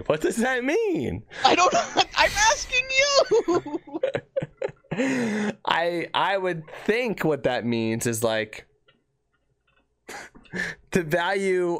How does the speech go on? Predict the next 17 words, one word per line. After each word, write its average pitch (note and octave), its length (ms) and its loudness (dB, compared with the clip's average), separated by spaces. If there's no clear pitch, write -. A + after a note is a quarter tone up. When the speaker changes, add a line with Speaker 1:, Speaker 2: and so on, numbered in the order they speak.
Speaker 1:
uh, B2 340 0
the D3 120 0
value A3+ 440 0
that F#3 200 -2
you D3 580 -2
are A#2+ 180 0
given A2+ 680 0
or G#2 180 0
get, G#2 560 -2
the A#2+ 140 0
value D3 380 0
that C3 160 0
you C3 120 0
are A#2 80 0
provided F#3 880 -2
is A#2 220 0
measurable, B2+ 1300 -2